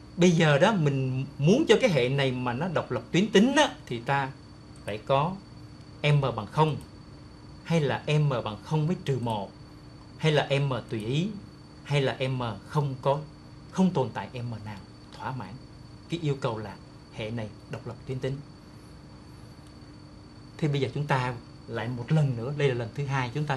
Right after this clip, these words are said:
gặp cái chuyện là trong cái phương án trả lời của chúng ta nó có cái chuyện là M tùy ý với lại không có giá trị nào của M.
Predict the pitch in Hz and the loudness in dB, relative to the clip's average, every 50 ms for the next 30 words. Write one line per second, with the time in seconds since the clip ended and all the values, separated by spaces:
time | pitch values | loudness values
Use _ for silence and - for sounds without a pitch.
0 | 120 107 107 139 147 147 - - - 180 180 - 117 113 113 113 110 - - 170 | -4 -4 0 0 0 0 -2 2 2 2 2 2 -4 -4 -4 -6 -6 2 4 6
1 | 165 151 151 196 196 - 170 151 143 175 190 - 131 139 135 123 110 110 127 - | 6 6 6 4 4 4 2 2 2 0 0 0 0 0 0 0 -2 -4 -6 -6
2 | 143 156 147 156 139 127 117 117 - - - - - - 147 151 147 156 160 185 | -4 0 2 4 4 4 2 -2 -6 -16 -18 -16 -8 -2 -2 0 2 2 2 2
3 | 180 - 113 110 110 - - 175 175 170 160 151 143 131 113 - - 117 110 113 | 0 -2 -6 -6 -6 -2 4 6 8 8 8 8 4 4 2 -2 -6 -6 -4 -2
4 | 123 151 170 170 170 131 101 - - 165 156 147 147 147 156 165 151 147 151 151 | -2 -2 -2 -4 -4 -6 -6 -2 0 0 2 2 0 0 -2 -2 0 0 -2 -2
5 | - - 104 98 98 104 107 104 98 - - 120 113 113 110 | -2 -6 -10 -10 -10 -12 -12 -14 -14 -10 -10 -10 -8 -8 -12